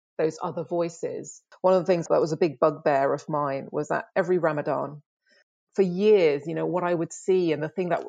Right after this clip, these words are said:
I would always kind of notice coming out of internal comms was an article from someone who was about to observe Ramadan and why it was important to them.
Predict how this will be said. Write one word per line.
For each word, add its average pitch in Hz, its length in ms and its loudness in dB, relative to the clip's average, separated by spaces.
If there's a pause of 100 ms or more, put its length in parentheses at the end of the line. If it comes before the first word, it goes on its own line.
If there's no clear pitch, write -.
I 170 120 2
would 160 140 0
always 156 280 0
kind 165 160 -6
of 160 60 -14
notice 160 880 -4 (480)
coming 170 260 -2
out 165 240 0
of 147 80 -2
internal 147 400 -6
comms 143 340 -8
was 147 240 -6 (120)
an 165 180 -4
article 165 720 -4 (720)
from 160 480 -2 (120)
someone 156 480 -6
who 151 120 -8
was 151 160 -8
about 147 320 -6
to 160 100 -12
observe 139 440 -10
Ramadan 139 460 -14 (340)
and 156 140 -10
why 156 160 -4
it 139 80 -8
was 156 120 -12
important 147 600 -12
to 151 100 -12
them. 120 400 -14